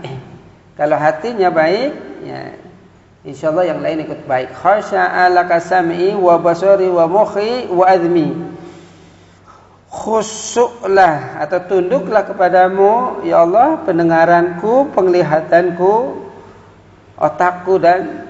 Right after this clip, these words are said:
tulangku. Wa mastaqalla bihi qadami, dan apa yang terangkat oleh telapak kakiku. Nah, ini bacaan dalam ruku, Bapak Ibu.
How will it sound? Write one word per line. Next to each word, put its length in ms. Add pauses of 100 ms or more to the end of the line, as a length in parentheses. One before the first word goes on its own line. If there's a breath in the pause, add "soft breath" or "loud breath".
(120)
tulangku. 640
Wa 180
mastaqalla 800
bihi 540
qadami, 500
dan 240
apa 240
yang 160
terangkat 800
oleh 480
telapak 640
kakiku. 640 (1600 soft breath)
Nah, 160
ini 480 (240)
bacaan 400
dalam 240
ruku, 480
Bapak 320
Ibu. 240